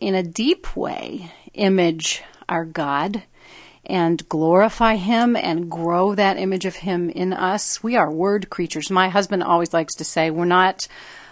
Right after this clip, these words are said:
uh, carnivores, we're not herbivores, we're verbivores." <laughs>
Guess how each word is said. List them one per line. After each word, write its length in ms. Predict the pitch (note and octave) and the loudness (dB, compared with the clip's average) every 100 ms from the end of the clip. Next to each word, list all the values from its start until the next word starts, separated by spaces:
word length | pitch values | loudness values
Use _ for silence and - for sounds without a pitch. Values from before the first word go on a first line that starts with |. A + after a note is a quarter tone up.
| - | -6
uh, 200 | F3 D#3 | -4 -4
carnivores, 1000 | - C4+ B3+ A#3+ A3 A3+ A3 G#3+ G#3+ - | 2 6 6 6 6 6 8 6 4 0
we're 60 | F#3+ | 0
not 260 | E3+ D#3+ - | 0 0 -8
herbivores, 960 | - F#3+ F#3+ F3+ F3 F3+ F3 F3 F3 F3 | -10 -2 -2 -2 -2 0 2 2 0 -4
we're 240 | E3+ E3+ | -4 -4
verbivores." 1300 | D#3 D#3+ G3+ A3+ F#3 F3 D3 D#3+ D#3 D3+ E3+ F3+ F#3+ | -2 4 6 6 4 2 2 -2 -2 -6 -4 -2 2
<laughs> 500 | B3 A#3 G3 F#3+ E3 | 4 4 4 2 2